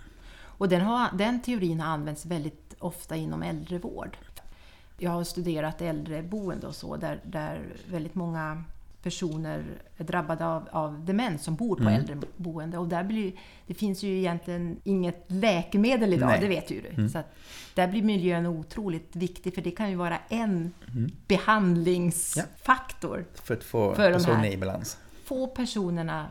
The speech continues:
Speaker 1: upprätthålla aktiviteter och välbefinnande för personer
Speaker 2: Mm.
Speaker 1: som har demens.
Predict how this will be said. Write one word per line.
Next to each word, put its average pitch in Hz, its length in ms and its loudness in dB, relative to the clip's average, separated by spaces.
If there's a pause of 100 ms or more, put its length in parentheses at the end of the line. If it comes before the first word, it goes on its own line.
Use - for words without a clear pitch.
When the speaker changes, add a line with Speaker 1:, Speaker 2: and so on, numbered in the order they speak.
(100)
Speaker 1:
upprätthålla 202 1120 2
aktiviteter 175 760 -4
och 151 80 -4
välbefinnande 170 880 -4
för 151 100 -10
personer 104 400 -2
Speaker 2:
Mm. - 420 -6
Speaker 1:
som 185 160 2
har 170 240 2
demens. - 580 -8